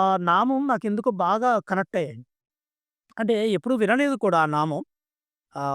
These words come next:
కరెక్ట్‌గా నేను ఆ టైంలో పదహారేళ్ళు అయి ఉంటుంది, నా వయసు ఆ టైంలో పదహారేళ్ళు ఉంటుంది. అప్పటికి నేనేం పెద్దగా వినలేదు కూడా. నేను సరిగా కూడా ఏమీ ఆ నామం ఎప్పుడు విని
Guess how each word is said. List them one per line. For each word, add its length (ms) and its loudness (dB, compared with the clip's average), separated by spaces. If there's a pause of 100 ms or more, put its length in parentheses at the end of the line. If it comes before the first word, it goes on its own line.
(160)
కరెక్ట్‌గా 340 -4
నేను 180 2
ఆ 60 4
టైంలో 300 2
పదహారేళ్ళు 500 2
అయి 100 0
ఉంటుంది, 280 -6
నా 120 -2
వయసు 320 -4
ఆ 40 -2
టైంలో 280 -4
పదహారేళ్ళు 480 -2
ఉంటుంది. 420 -10 (520)
అప్పటికి 340 -2 (180)
నేనేం 300 0
పెద్దగా 300 0
వినలేదు 440 2
కూడా. 240 -8 (680)
నేను 120 -6
సరిగా 340 2
కూడా 180 0
ఏమీ 280 0 (160)
ఆ 140 2
నామం 240 0
ఎప్పుడు 240 -4
విని 200 -4